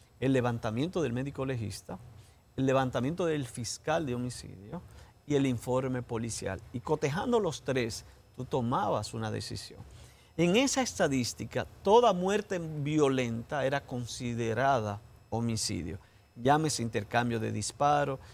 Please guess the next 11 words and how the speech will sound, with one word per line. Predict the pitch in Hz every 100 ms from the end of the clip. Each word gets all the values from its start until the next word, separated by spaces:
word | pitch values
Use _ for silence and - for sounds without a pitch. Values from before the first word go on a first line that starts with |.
| -
llámese | - 127 131 135 123 135 123 120 110 - - -
persona | 117 107 - 131 135 139 123 113 - - - _ _ _ _ _
de | 127 123 131 123 120 120 117
desconocida | 135 127 - - 135 131 123 - 165 175 156
intención | 143 135 131 123 - 143 143 139
de | 127
muerte, | 131 151 165 185
pero | 170 123 113
que | 113
sea | - 120
violenta. | 120 117 110 113 113 117 -